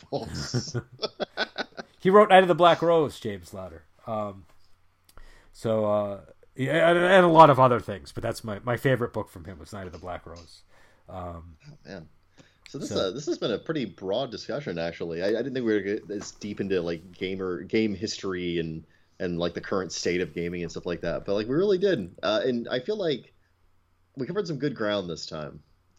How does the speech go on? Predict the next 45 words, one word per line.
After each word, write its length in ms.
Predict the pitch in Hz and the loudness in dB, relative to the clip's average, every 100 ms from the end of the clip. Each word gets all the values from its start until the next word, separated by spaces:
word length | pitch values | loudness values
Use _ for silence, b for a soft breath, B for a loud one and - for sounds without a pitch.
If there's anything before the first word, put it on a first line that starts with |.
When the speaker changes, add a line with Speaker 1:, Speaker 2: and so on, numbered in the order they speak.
| - | -6
Speaker 1:
Uh, 340 | 90 82 73 - _ b b | -4 -4 -6 -12 _ b b
overall, 500 | 156 233 165 156 107 | 0 2 2 0 0
I'm 100 | 113 175 | -2 -4
actually 280 | 196 147 | -4 -6
really 440 | 98 90 123 131 110 | -6 -4 -4 -2 -4
intrigued 440 | 92 - 113 104 | -8 -10 -8 -6
to 60 | 95 | -8
start 200 | 113 92 | -8 -8
digging 180 | 90 90 | -8 -8
into 60 | 85 | -8
the, 360 | 80 78 76 - - | -6 -6 -8 -10 -2
the, 300 | 90 85 82 | 0 0 -2
the, 180 | 82 85 - - 90 | -6 -10 -14 -18 -16
the 40 | 78 - - | -16 -12 -2
further 300 | 120 104 95 | 2 2 0
into 120 | 90 | -2
this 180 | 82 - | -8 -6
book 360 | 95 87 - | -4 -4 -6
because, 260 | 107 117 104 | -6 -4 0
like, 240 | 101 - - b b b - - - | -2 -2 -12 b b b -16 -10 -4
I've 320 | 131 117 110 | -4 -4 -2
really 220 | 214 233 | 0 0
dug 440 | 147 - 117 113 107 | -4 0 0 0 -8
the 80 | |
principles 640 | - - 101 - 95 85 - | -10 -10 -10 -10 -10 -10 -6
they've 200 | 90 87 | -6 -4
laid 220 | 90 85 | -6 -4
down 260 | 87 85 82 | -4 -4 -6
in 40 | |
these 180 | 80 78 | -8 -6
opening 340 | 85 82 73 73 | -6 -6 -10 -8
chapters. 540 | 82 76 82 73 69 | -6 -6 -6 -8 -6
Like, 140 | 82 | -6
they've 160 | 107 107 | -2 0
really 240 | 139 160 | 4 4
done 160 | 117 113 | 2 0
a 40 | 92 | -2
great 340 | 90 90 92 | -6 -8 -8
job, 340 | 90 80 76 80 | -8 -6 -4 -6
in 80 | 78 | -8
my 120 | 73 | -10
estimation, 500 | - 82 80 80 120 | -10 -10 -12 -8 -4
Speaker 2:
Well 120 | 120 | -2
Speaker 1:
of, 40 | 110 | 0
like, 180 | 80 | -2